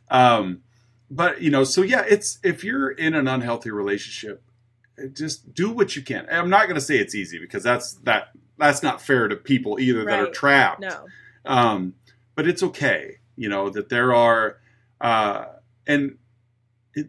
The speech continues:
Speaker 1: you may not know, like you said, you've been, you've been with Casey for five years. Did you know Casey in high school?
Speaker 2: No.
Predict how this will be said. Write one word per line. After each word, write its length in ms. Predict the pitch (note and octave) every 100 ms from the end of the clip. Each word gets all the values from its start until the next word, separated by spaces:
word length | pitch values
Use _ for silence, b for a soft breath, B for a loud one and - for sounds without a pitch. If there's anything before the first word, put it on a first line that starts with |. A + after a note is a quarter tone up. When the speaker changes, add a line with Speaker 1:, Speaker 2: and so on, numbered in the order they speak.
| _
Speaker 1:
you 240 | C#3 C#3 F#3
may 140 | G3
not 200 | G3 G3+
know, 220 | F#3 G3
like 340 | C3 C#3 C3+ -
you 200 | B2+ E3+
said, 340 | - D#3+ B2+
you've 240 | C3+ B2+ B2
been, 260 | C3 A#2 -
you've 180 | C3 B2
been 120 | C3
with 120 | A#2+
Casey 320 | - A2 - G#2+
for 120 | G2
five 300 | - G2+ G#2
years. 260 | G2 F#2 _ _ -
Did 200 | C3+ A2+
you 120 | F3
know 180 | G3+ F#3+
Casey 340 | F#3 E3+ E3+
in 60 | E3
high 120 | D#3
school? 320 | D#3 F#3 F3+ - _ _ _ _ _ -
Speaker 2:
No. 420 | A3 G#3+ F#3 -